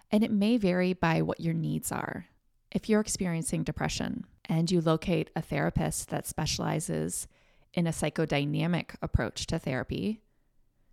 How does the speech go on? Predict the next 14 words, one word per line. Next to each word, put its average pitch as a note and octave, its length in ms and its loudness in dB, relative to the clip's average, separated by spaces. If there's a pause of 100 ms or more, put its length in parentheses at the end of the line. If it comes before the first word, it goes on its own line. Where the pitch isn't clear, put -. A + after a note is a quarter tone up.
you're A#3 140 0
gonna C#4+ 180 0
spend C4 320 2
more F#3+ 180 4
time D#3+ 520 0
reflecting E3 500 -2
back - 520 -6
into D#3+ 260 0
your D#3+ 160 0
early D3 300 -2
experiences, D3+ 1080 -2 (500)
into - 180 -2
your D3+ 100 2
childhood, D3+ 760 0